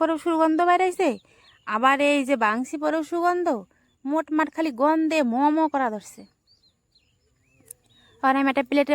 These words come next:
বাইরে নিছি এই যে বাদামের চাটনি, সস, আর এই যে মাংসর পুর ভরা সুজির জল খাবারটা। দেখলেন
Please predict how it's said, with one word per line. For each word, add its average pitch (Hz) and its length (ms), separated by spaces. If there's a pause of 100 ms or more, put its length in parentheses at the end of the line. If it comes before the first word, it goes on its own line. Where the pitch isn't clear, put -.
বাইরে 277 240
নিছি 302 220 (440)
এই 240 80
যে 247 120
বাদামের 254 420
চাটনি, 277 340 (160)
সস, 294 300 (580)
আর 220 80 (120)
এই 226 140
যে 214 100 (460)
মাংসর 240 440
পুর 269 220
ভরা 294 180 (100)
সুজির 240 340
জল 220 220
খাবারটা। 202 380 (1600)
দেখলেন 359 280